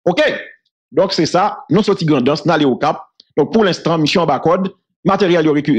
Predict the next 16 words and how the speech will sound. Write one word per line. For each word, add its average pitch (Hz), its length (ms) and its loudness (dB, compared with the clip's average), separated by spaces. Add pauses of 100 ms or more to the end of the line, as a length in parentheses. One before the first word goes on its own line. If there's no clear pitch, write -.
(160)
rekipere, 135 400 0
alò 123 160 0
yo 120 80 0
sezi 139 460 0 (160)
pa 160 140 2
la 143 100 0
P 127 160 0
N 151 80 2
H, 220 240 0 (580)
e 151 140 0
ben 175 100 2
nou 151 80 0
pral 151 200 0
gade 127 200 0
sa 120 140 -2
jisteman. 143 400 0